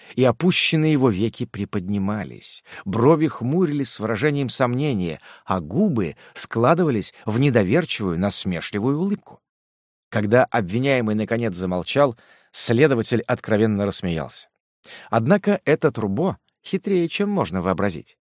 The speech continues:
Он берёт на себя первое убийство и придаёт ему характер преступления, совершённого из ревности. Таким образом, он стремится очистить себя от всяких подозрений не только в предумышленной краже,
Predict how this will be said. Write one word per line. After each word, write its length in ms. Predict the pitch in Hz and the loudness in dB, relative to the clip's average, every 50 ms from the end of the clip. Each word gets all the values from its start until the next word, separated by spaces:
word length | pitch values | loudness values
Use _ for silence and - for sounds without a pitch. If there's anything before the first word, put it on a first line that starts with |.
| _ _ _ _ _ - - - - | _ _ _ _ _ -18 -14 -2 4
Он 280 | - 156 190 185 170 139 | 6 8 8 8 6 6
берёт 340 | 139 139 135 180 196 - - | 8 8 8 8 6 4 2
на 100 | 143 135 | 0 0
себя 320 | - 143 135 143 139 120 - - | 0 2 4 4 4 4 4 2
первое 420 | - 156 147 127 113 101 98 92 | 4 6 6 6 6 4 4 4
убийство 580 | 90 95 98 104 151 208 202 185 - - - 180 | 4 4 2 2 2 2 2 0 0 2 2 2
и 240 | 165 - - 214 208 | 2 2 0 -2 -2
придаёт 640 | - - 190 196 151 127 131 113 101 107 165 196 - | 0 2 2 2 4 4 4 4 6 4 4 4 4
ему 280 | - 151 170 170 165 143 | 2 2 2 4 4 2
характер 500 | - - 110 120 139 123 - 123 107 95 | 2 2 2 2 2 2 0 -2 -4 -4
преступления, 760 | - 95 87 - - 98 - - 196 208 190 190 196 190 - - - - - - | -4 -6 -8 -6 -6 -2 2 4 4 6 6 6 4 4 2 -2 -8 -20 -14 -8
совершённого 800 | - - 135 117 104 - - 160 160 151 151 147 139 147 143 - - - - | -2 0 0 0 0 0 0 0 2 2 2 2 2 2 2 0 -2 -4 -2
из 160 | 165 143 117 | 0 2 2
ревности. 680 | 135 151 190 170 110 69 65 - - - - - - _ _ _ _ _ _ _ | 4 4 4 2 2 0 -8 -12 -12 -12 -12 -16 -20 _ _ _ _ _ _ _
Таким 280 | - 117 - - 113 107 - | -2 -2 0 2 0 0 2
образом, 420 | 160 196 175 175 180 151 165 156 - | 2 4 4 4 4 4 4 0 2
он 120 | - 143 | 0 0
стремится 540 | 120 - - - 120 143 185 190 - - 170 - | 0 0 -2 0 0 2 2 0 0 -2 -2 0
очистить 540 | - 117 110 - - - 202 - - 175 - | 0 0 0 0 0 -2 -2 -2 -2 -4 -4
себя 240 | - - 147 156 147 | -4 -2 2 2 2
от 160 | - 117 113 | 2 0 -4
всяких 360 | - - 147 139 - 135 113 | -2 -2 -2 -2 -2 -4 -6
подозрений 640 | - 131 123 147 147 165 214 220 190 131 95 82 - - - - - | -4 0 0 0 0 2 2 2 4 2 0 -2 -4 -10 -16 -8 -2
не 140 | 117 135 131 | 0 0 0
только 360 | 117 - 247 233 - - 135 | 4 4 2 2 4 2 0
в 100 | - - | 0 0
предумышленной 800 | - 170 208 180 226 247 233 220 156 - - - 104 107 127 139 | 2 2 4 6 6 6 8 8 6 6 2 -2 0 0 0 0
краже, 400 | - 139 131 92 73 64 65 | 2 2 2 2 0 -2 -10